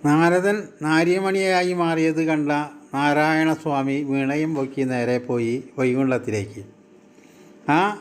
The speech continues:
നാരിമണിക്ക് താൻ നാരദനാണെന്നും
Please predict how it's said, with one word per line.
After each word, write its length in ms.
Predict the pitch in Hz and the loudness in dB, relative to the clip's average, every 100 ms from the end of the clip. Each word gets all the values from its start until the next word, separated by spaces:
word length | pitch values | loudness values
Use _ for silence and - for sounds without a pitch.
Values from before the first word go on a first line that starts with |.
| - 151 | -8 -2
നാരിമണിക്ക് 880 | 151 156 180 185 165 - 143 143 139 | 2 2 0 0 0 0 -2 -2 -2
താൻ 360 | 139 151 175 - - - _ _ _ _ _ - - | -2 0 -4 -12 -20 -20 _ _ _ _ _ -20 0
നാരദനാണെന്നും 1080 | 147 175 190 196 196 175 165 160 156 160 | 4 4 4 2 2 2 2 2 0 -2